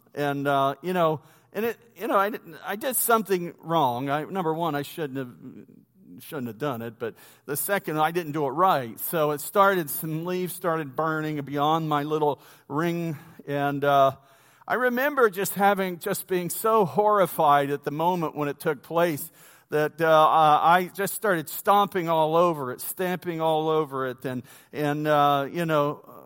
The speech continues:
one thing I noticed, though, the more I stamped, the embers just went flying.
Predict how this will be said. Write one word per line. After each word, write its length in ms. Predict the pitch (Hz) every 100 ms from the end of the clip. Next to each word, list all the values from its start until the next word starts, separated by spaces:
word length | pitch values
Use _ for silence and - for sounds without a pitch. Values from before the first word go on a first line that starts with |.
| 69
one 260 | 165 196 262
thing 220 | 226 220
I 100 | 165
noticed, 460 | 170 180 190 175 -
though, 140 | 160
the 140 | 151 156
more 200 | 185 190
I 100 | 160
stamped, 580 | - - 196 190 156 -
the 180 | 143
embers 400 | 160 196 160 131
just 260 | - 151 -
went 220 | 147 135
flying. 680 | - 139 143 143 120 104